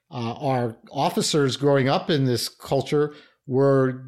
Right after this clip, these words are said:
getting less of that. And as an organization, we simply, by resource, finite resources, were investing less in foreign intelligence in terms of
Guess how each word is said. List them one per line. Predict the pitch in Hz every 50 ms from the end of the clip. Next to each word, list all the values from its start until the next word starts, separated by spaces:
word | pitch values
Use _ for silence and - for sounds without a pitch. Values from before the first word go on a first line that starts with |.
| 127 - 127
getting | 113 139 147 143 131 120 120
less | 107 127 143 151 - - -
of | - 147 131 127 123
that. | 147 151 165 175 175 -
And | 151 143 131
as | 143 143 143 127
an | 143 139
organization, | 135 139 135 135 120 127 151 190 226 - - 165 151 147 143 - _ _ _ _ _ _ _
we | - 127 131 156 160 156 156
simply, | 143 - - 185 180 - 180 156 147
by | 123 135 135 127 127 127 123 123 123 127 131 - -
resource, | 113 120 147 190 180 - - 175 147 135 -
finite | - - 156 160 156 139 120 110
resources, | 147 202 190 - 156 131 - 143 135 127 127 - - - _ _ -
were | 135 127 143 147
investing | 139 120 113 151 185 175 - - - 214 190 180
less | 151 131 139 131 120 117 - - - _ -
in | 151 147 139 131 127 120 117 - _ _ _ _ _ _ _
foreign | - 143 139 135 135 135 135 135
intelligence | 156 160 135 120 - 147 135 135 131 117 139 127 123 113 - - -
in | 147 127
terms | - - 139 131 120 131
of | 135 117